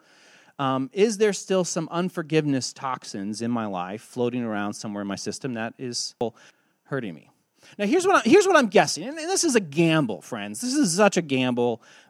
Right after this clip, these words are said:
I, I'm a risk taker, so I'm taking it. But, and I could be wrong, but I'm guessing that if you sat down and you asked yourself, "Where have I been hurt, and when have I hurt someone else?" you could come up with stories too.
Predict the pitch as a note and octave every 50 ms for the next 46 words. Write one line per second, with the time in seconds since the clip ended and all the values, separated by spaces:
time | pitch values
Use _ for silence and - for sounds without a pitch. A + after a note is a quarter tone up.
0 | _ - D3+ E3 D#3+ D#3+ D#3+ C#3 D3+ D3+ D3+ D3 D3 D#3 D3+ C#3+ - - C#3+ C3+
1 | - C#3 C3 A#2+ - B2+ A#2 A2 G#2+ - C3 B2 - A#2 A2 G#2+ G#2+ - B2+ A#2+
2 | - _ _ _ _ _ _ - - - - _ _ - G3+ B3 C4 - A3+ G#3
3 | E3 D3+ B2+ A#2 A2 C3 F3 G3+ D4 E4+ C#4+ A3 A3 G3 F3+ - E3 D3+ C#3+ C3
4 | B2 A#2+ - D#3 E3+ A3 C4 C#4+ C#4+ C#4+ C#4+ A#3+ - - A3 G#3+ G#3 G#3 G3+ -
5 | _ - D#3 C#3 C3 B2+ B2 B2+ C3 C3+ - _ _ _ _ - C3 C3+ D3 G3
6 | A#3+ C4 A#3 G#3+ G3 F#3+ F#3 - - - C3 A#2 G2 - - A2 F#2+ F2+ F2 E2+
7 | E2+ - - _ _ _ _ _ _ _ C3 A#2 C3+ F3 G3+ A3+ B3 C4 C4+ B3+
8 | G#3 A#3 G#3+ G#3 G3 F#3+ F3+ E3 C#3 A#2+ A#2 G2+ G2 F#2+ G2+ - _ _ _ _
9 | _ _ _ - D3+ D3+ D#3 C#3+ D#3 G3+ A#3+ C#4 C#4 B3+ G#3+ G#3 G3+ G#3 G#3+ F#3
10 | E3 G3+ G3+ D3 - - - D#3+ E3 E3 D3+ C#3+ G#2 G2 F#2+ A2+ C#3+ - - -
11 | _ _ _ _ _ _ _ _ - A#2+ D3 F#3 G#3+ A3+ - C#4 - - E3 G#3+
12 | G3 F#3+ F#3+ G3 F#3+ G3+ F#3+ - - - - D#3+ D3+ D#3 D#3+ D#3+ D3+ - - -
13 | C#4 C#4 A3 D#3+